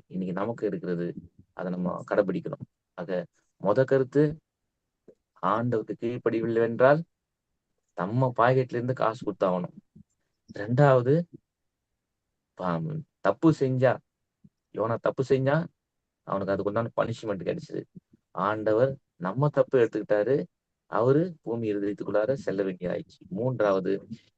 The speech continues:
யோனாவுக்கு ஒரு செய்தி இருந்தது, "நினிவே மக்களை மனம் திரும்ப வேண்டும்" அப்படின்ற ஒரு செய்தி. இன்னைக்கு நமக்கு ஒரு செய்தி இருக்குது, முத்துன்ற ஒரு செய்தி.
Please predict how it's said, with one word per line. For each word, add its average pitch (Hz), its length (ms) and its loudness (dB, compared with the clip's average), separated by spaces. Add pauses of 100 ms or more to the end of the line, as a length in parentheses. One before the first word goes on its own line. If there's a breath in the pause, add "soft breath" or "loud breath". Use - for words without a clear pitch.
யோனாவுக்கு 117 560 2
ஒரு 90 220 -4
செய்தி 110 340 -2
இருந்தது, 92 500 -4 (260)
"நினிவே 117 340 0
மக்களை 98 320 -2
மனம் 95 240 -2
திரும்ப 92 260 -4
வேண்டும்" 87 500 -4 (220)
அப்படின்ற 92 220 -4
ஒரு 87 160 -2
செய்தி. 95 400 -2 (420)
இன்னைக்கு 90 280 -2
நமக்கு 135 320 0
ஒரு 113 160 -2
செய்தி 113 280 0
இருக்குது, 90 420 -4 (380)
முத்துன்ற 120 540 -2
ஒரு 98 120 0
செய்தி. 95 520 -4